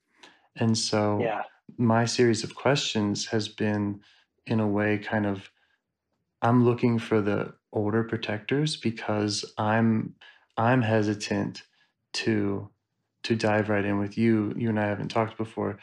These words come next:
Speaker 1: to dive right in with you with the three-year-old or the, or the baby, the infant, the, the, the three-year-old may be protecting. Um, and that could just be my
Speaker 2: Yeah.
Speaker 1: own,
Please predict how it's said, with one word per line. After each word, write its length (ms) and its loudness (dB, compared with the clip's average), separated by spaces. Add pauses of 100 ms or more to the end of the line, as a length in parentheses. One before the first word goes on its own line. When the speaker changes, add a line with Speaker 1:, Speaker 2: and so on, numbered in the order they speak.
(240)
Speaker 1:
to 80 -16
dive 260 0
right 120 0
in 100 0
with 160 -4
you 460 -2 (480)
with 600 -6 (100)
the 100 2
three-year-old 680 0
or 200 -2
the, 240 -6 (320)
or 120 2
the 140 0
baby, 560 0 (240)
the 100 0
infant, 440 0
the, 100 -4 (180)
the, 200 -2
the 140 -4
three-year-old 460 2
may 120 -2
be 160 -4
protecting. 800 -8 (600)
Um, 400 -6 (220)
and 80 6
that 140 4
could 120 2
just 160 0
be 80 2
my 180 4
Speaker 2:
Yeah. 140 6
Speaker 1:
own, 260 0